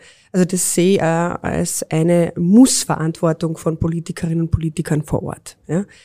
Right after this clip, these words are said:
Ähm, andererseits, äh, ist es natürlich so, dass wir hier, ähm, noch immer Hürden haben und, ähm, da hinzuschauen, zu sagen, es gibt auch kleinere Töpfe, kleinere, äh, Projekte, wo man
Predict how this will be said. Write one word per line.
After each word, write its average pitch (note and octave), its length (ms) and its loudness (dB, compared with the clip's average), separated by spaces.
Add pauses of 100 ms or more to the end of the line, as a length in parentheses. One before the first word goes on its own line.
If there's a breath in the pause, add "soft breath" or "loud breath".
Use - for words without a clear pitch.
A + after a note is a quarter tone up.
(340 loud breath)
Ähm, F3+ 320 0
andererseits, G#3+ 800 -2
äh, F#3 200 -6
ist A3 120 2
es A#3+ 140 2
natürlich G#3 420 4
so, G3 240 6
dass F#3+ 280 -2
wir F#3 240 2 (440 soft breath)
hier, F#3 600 4
ähm, E3+ 240 2
noch F#3 160 2
immer G3+ 440 4
Hürden A3 440 4
haben F3+ 340 4
und, F#3+ 480 0
ähm, E3+ 380 0
da - 400 -4 (340)
hinzuschauen, F#3+ 600 -2
zu F#3 100 0
sagen, F3+ 220 0
es F3+ 100 -4
gibt - 220 -4
auch - 180 -2
kleinere G#3+ 400 4
Töpfe, G3 460 0
kleinere, G3 560 4 (440 loud breath)
äh, F#3 200 4
Projekte, F3+ 600 4
wo F#3 100 4
man F#3 180 2